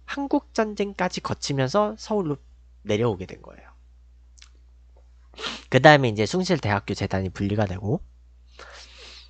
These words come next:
어쨌든 개신교가 이 백오인 사건 때 좀 희생당했던 독립운동가들이 많아요.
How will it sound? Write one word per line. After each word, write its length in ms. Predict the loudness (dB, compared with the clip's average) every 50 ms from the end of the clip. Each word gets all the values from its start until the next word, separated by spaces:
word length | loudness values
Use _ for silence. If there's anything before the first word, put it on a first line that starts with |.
| -20 -20 -20 -20 -10 -8
어쨌든 480 | -8 0 0 0 4 4 2 2 2 -2 -8 -16 -20 -20 -20 -20 -20 -20 -20 -20 -20 -20 -12 0
개신교가 1300 | 2 2 4 4 4 2 2 4 6 6 6 8 6 6 6 6 4 4 4 2 2 2 2 2 0 -2 -8 -20 -20 -20 -20 -20 -20 -20 -20 -20 -20 -20 -20 -20 -20 -18 -8
이 240 | -4 -2 -2 -2 0
백오인 480 | 4 4 4 6 6 6 6 6 4
사건 340 | 0 -4 -6 -4 -4 -4 -4 -4 -2
때 200 | -2 -2 -2 -2 -6 -14 -20 -20 -20 -20 -20 -20 -20 -20 -20 -20 -20 -20 -8 -4
좀 320 | -2 -2 -2 -2 -6 -8 -12 -16 -16 -10 -8
희생당했던 720 | 0 2 2 2 4 4 2 2 2 -2 -4 -4 -4 -4
독립운동가들이 800 | -4 -6 -4 -2 -2 -2 -2 -2 -2 -2 -2 -4 -6 -6 -8 -10
많아요. 300 | -10 -10 -10 -12 -16